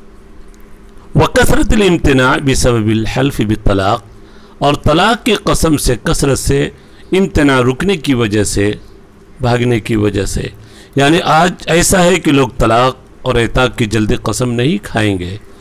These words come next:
माल की मोहब्बत ज़्यादा है, बीवी की मोहब्बत ज़्यादा है, लेकिन यमीन बिल्लाह की कसम खा लेते हैं, जुर्रत इसकी कर लेते हैं।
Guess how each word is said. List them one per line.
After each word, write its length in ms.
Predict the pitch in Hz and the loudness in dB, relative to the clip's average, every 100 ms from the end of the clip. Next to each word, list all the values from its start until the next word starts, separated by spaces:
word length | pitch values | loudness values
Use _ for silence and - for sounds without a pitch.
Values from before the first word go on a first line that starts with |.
| - - - | -20 -12 -2
माल 200 | 117 127 | 0 0
की 140 | 135 | 0
मोहब्बत 400 | 123 120 143 151 127 | -2 -2 -2 -2 0
ज़्यादा 380 | 127 135 185 | 0 2 2
है, 180 | 139 143 | 2 2
बीवी 320 | 131 123 117 104 | 2 2 0 0
की 140 | 123 | -2
मोहब्बत 380 | 113 107 110 107 | -2 -2 -2 -2
ज़्यादा 360 | 104 104 110 | 0 0 0
है, 200 | 101 98 - - - - - - - - | 0 -4 -12 -20 -20 -20 -20 -20 -8 -4
लेकिन 260 | 107 123 | -2 0
यमीन 340 | 110 110 143 135 | 2 2 0 0
बिल्लाह 420 | 107 101 101 95 | -2 0 0 -2
की 220 | - 104 95 - - - - - | -4 -6 -6 -10 -20 -20 -12 -4
कसम 260 | 123 147 120 - | -2 -2 -4 -2
खा 160 | - | 0
लेते 340 | 156 135 - 110 | 2 0 0 0
हैं, 200 | 107 107 | -2 -2
जुर्रत 320 | 110 107 104 | 0 0 0
इसकी 260 | 104 - 110 | -2 -2 -6
कर 240 | - 185 | -2 0
लेते 340 | 156 120 - 104 | 2 2 0 -2
हैं। 200 | 95 | -4